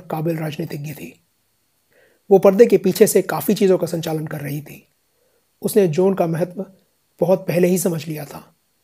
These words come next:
और आखिर में उसने ही जॉन को ओरलियों भिजवाया। जॉन के लिए नया कवच तैयार किया गया, उसे थोड़ी बहुत घुड़सवारी और तलवारबाजी सिखाई गई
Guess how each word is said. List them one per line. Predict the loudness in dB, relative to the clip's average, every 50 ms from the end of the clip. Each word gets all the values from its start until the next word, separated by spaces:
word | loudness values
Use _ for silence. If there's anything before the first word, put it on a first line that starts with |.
| _ _ _ _ _
और | -6 -4 -4 -4 -4 -8 -12 -20 _ _ _ -8
आखिर | -8 -8 2 4 4 4
में | 4 0 -2 -4 -6
उसने | -6 -4 -2 -2 -2
ही | 0 -2 -2
जॉन | -2 -4 -6 -6
को | -6 -8 -6 -6
ओरलियों | -6 -6 -6 -6 -8 -8
भिजवाया। | -10 -10 -12 -12 -14 -16 -20 _ _ _ _ _ _ _ _ _ _ _ _ _ _ _ _ _ _ _ _ _ _ _ _ _ _ -2
जॉन | 0 2 2 6
के | 6 6
लिए | 8 8 6 4 4 0 -6 -18 _ _
नया | -6 -6 -6 -6
कवच | -4 -4 -2 -2 -4 0
तैयार | 2 2 4 4 2 2
किया | 4 4 4 4
गया, | 6 4 2 2 0 -6 -14 _ _ _ _ _ _ -16
उसे | -8 -8 -6
थोड़ी | -2 -2 0 0 0
बहुत | 0 -2 -4 -4
घुड़सवारी | -4 -4 -4 -2 -2 -2 -2 0 2 2
और | 2 0
तलवारबाजी | -2 -6 -6 -6 -6 -8 -6 -6 -6 -2 -2 0 0
सिखाई | 0 0 2 4 2 4
गई | 4 2 0